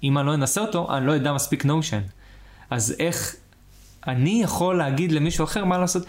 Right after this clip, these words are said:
עכשיו, זה לא נכון, כן? זה לא, ב-, בתפיסה זה לא נכון, אבל ככה זה מתגלגל, מצטברים פחדים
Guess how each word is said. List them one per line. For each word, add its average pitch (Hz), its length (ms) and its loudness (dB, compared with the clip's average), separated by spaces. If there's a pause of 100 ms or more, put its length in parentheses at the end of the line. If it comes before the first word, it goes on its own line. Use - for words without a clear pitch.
(140)
עכשיו, - 160 -2
זה 123 140 2
לא 139 100 2
נכון, 120 440 0 (200)
כן? 135 220 0
זה 117 100 2
לא, 120 120 0
ב-, - 120 -4 (180)
בתפיסה 123 440 -2
זה 143 120 0
לא 147 120 0
נכון, 139 300 -2
אבל 107 140 0
ככה 165 460 -2 (520)
זה 123 140 2
מתגלגל, 117 640 2
מצטברים 123 580 2
פחדים 110 500 0